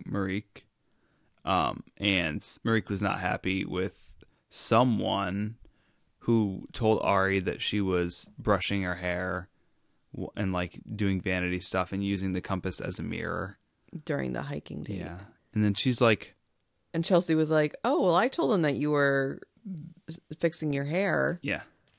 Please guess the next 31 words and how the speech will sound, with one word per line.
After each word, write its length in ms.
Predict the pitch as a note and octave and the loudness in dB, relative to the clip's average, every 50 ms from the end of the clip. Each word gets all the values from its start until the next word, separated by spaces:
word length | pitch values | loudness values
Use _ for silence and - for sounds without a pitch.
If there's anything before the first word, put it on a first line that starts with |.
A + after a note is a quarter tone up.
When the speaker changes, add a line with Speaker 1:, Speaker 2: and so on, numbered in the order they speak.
| _ _ _ _ - | _ _ _ _ -6
Speaker 1:
And 120 | A#2 A2 | -4 -4
she's 200 | - - A2+ G#2 | -2 -4 2 4
like, 200 | A2+ G#2+ G#2 - | 4 4 4 4
and 120 | E2+ A#2 A#2 | 4 6 8
then 240 | A#2 A2+ A2+ A2 E2 | 8 8 8 6 6
Marique 280 | G2+ G#2+ G#2+ G#2 F#2+ | 4 4 4 4 4
got 180 | - G#2 F#2+ F2+ | 4 4 4 4
very 180 | G2 F#2+ F#2+ | 4 4 4
upset 400 | F#2+ F#2 - - - F#2 F#2 - - | 2 0 0 -2 0 0 0 0 0
and 180 | - G2 F#2+ | 0 0 0
was 180 | F2+ F2+ F2+ - | 0 -2 -2 -4
talking 300 | - - F#2 - G2 G2 | -4 -6 -6 -4 -4 -4
about 320 | G2 F#2+ G2 F#2 E2+ - | -2 -2 -2 -4 -4 -4
how, 340 | - G2 F#2+ F#2 F2+ F2+ F#2 - - - - - - - - - - - | -4 -4 -2 -2 -2 -4 -6 -10 -18 -20 -20 -20 -20 -20 -20 -20 -16 -6
"Um, 160 | - B2 D3 | 0 4 4
you 80 | C#3+ C#3 | 6 6
know, 100 | C#3 C3 | 6 6
I've 160 | B2+ B2+ B2+ | 6 4 2
heard 180 | C3 C3+ C#3 C#3 | 0 0 2 4
of, 200 | C#3 C3+ C3 C3 | 2 2 0 0
like, 240 | B2 A#2+ A2+ A2 - | -2 0 0 0 0
slut 300 | - - - C#3 C3 D#2+ | -2 -2 0 2 2 2
shaming, 520 | - - - C3 B2+ B2 B2+ B2 A#2+ B2 B2 | 2 2 2 4 4 4 4 4 2 2 2
but 140 | B2 A2+ | 0 0
I 100 | C2 F2+ | 0 -2
can't 240 | A2+ - - C3+ C3 | -2 0 0 0 2
believe 200 | - C#3+ C#3 C3 C3 | 2 2 2 2 2
you're 120 | C3+ B2 | 0 0
glam 400 | A2 - A2 G#2 G2+ G2 G2 G2+ | 0 0 0 2 2 2 2 2
shaming 520 | - - - E2+ D2+ C#2+ C#2+ D2+ D#2+ E2 | 0 -2 -2 -2 -4 -4 -4 -4 -4 -4
me 400 | D2+ C#2+ D2+ E2 E2+ E2+ A2 B2 | -4 -4 -4 -4 -6 -6 -8 -12